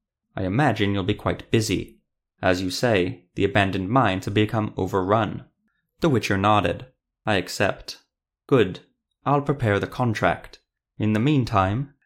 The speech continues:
there's a nest of Neckers in the abandoned Arlak copper mine. Go clear them out." Now the Witcher grinned.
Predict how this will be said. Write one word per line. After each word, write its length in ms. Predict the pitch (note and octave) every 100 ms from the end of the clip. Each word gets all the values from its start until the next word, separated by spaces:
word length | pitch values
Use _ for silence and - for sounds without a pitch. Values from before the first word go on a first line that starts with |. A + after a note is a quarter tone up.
| -
there's 180 | G#2 G#2
a 20 |
nest 360 | A#2 A2 -
of 100 | G2
Neckers 560 | G#2+ C3+ C3 F#2+ G2+ -
in 100 | A2
the 100 | A2
abandoned 640 | B2 B2 G#2+ G2+ A2 A2+ -
Arlak 520 | G#2 G2 F#2+ F2+ -
copper 280 | - B2+ G#2+
mine. 420 | F#2+ F2+ F2 G#2 - _ _ _ _ -
Go 120 | F3+
clear 300 | F3 B2+ A2+
them 140 | G2+
out." 340 | F#2 - - - _ _ _ _ _ -
Now 300 | D3+ A2+ G#2
the 120 | G#2+
Witcher 280 | F#2+ - F2
grinned. 540 | G2 A2 G#2 - -